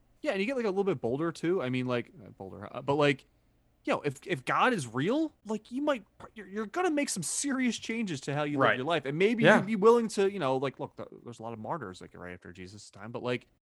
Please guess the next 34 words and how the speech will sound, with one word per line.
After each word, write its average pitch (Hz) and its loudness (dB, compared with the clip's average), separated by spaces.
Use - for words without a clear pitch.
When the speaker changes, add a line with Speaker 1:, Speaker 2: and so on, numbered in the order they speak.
Speaker 1:
yeah, 302 -2
I, 180 -4
I 208 -2
think 240 -8
you'd 226 -6
be 226 -2
a 208 0
lot 190 2
more 196 2
willing 180 0
to 143 -8
be, 135 -4
like, 127 -2
a 117 -4
holy 143 -8
warrior 117 -6
for, 104 -10
for, 143 -8
Speaker 2:
Hmm. 156 6
Speaker 1:
for 139 -2
your 113 -6
g-, - -14
for 127 -10
your 101 -10
cause. 123 -8
So 98 -10
I 170 -2
don't 202 -2
know. 117 -4
Speaker 2:
And 240 8
do, 262 0
do 220 4
people 302 8
like, 202 8